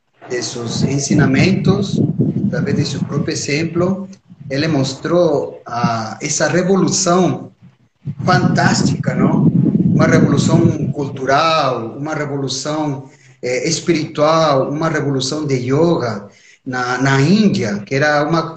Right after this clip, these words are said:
uma, era eh, eram assim, eh, os muçulmanos que governavam. Em mil, oh, a, a Navaduipa, onde o senhor Chaitanya apareceu, já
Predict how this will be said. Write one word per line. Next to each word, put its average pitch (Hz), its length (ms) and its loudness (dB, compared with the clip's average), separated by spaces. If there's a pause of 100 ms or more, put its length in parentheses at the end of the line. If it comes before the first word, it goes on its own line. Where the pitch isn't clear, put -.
uma, 156 420 -2
era 139 760 -2 (520)
eh, 123 240 -2
eram 156 200 0
assim, 147 600 0
eh, 120 320 -2
os 120 180 -4
muçulmanos 139 840 0
que 139 100 -8
governavam. 117 720 0 (1900)
Em - 40 -2
mil, 175 440 2
oh, 147 320 2
a, 123 380 -6
a - 60 -10
Navaduipa, 180 1000 0
onde 120 260 -6
o 117 60 -6
senhor 143 260 -4
Chaitanya 160 400 -2
apareceu, 123 800 -4 (960)
já 190 400 2